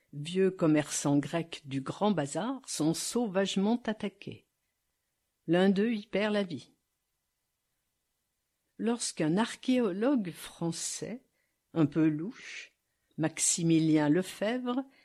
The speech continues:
est à son tour assassiné après avoir trouvé refuge chez Hachim,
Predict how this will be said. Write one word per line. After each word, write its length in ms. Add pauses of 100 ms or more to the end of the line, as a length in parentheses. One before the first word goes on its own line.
(140)
est 200
à 80
son 240
tour 320
assassiné 840
après 360
avoir 400
trouvé 500
refuge 720
chez 360
Hachim, 720